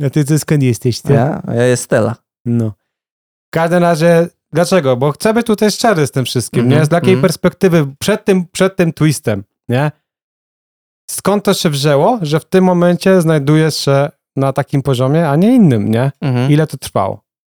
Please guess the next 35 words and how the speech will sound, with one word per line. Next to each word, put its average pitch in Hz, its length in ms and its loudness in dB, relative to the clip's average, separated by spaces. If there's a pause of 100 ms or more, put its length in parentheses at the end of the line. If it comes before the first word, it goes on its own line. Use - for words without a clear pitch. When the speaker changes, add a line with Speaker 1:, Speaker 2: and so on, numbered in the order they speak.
(440)
Speaker 2:
No, 120 340 0 (220)
y, 117 200 -2
w - 80 -12
tym 135 160 -8
roku 135 200 -4
dwanaście 143 440 -2
lat. 113 380 -2 (640)
Speaker 1:
U 135 140 0
moim 147 240 0
przypadku 143 520 -2
w - 80 -8
tym 135 200 0
roku 131 540 0 (840)
w 147 460 -4
I 147 40 -6
T - 160 -2
licząc 165 540 0
szesnaście 127 500 -4
lat. - 120 -10 (300)
Speaker 2:
I 123 80 -8
w 127 40 -6
zasadzie, 139 400 -2
no 135 120 0
bo, 131 160 -2
t-, 127 360 -2
e, 127 40 0
bo 127 120 -4
też 135 180 -4
to 139 100 -4
się 135 140 -4
wzięło 131 300 0
z - 80 -12
tego, 131 260 0
że 127 120 -4
no 127 340 0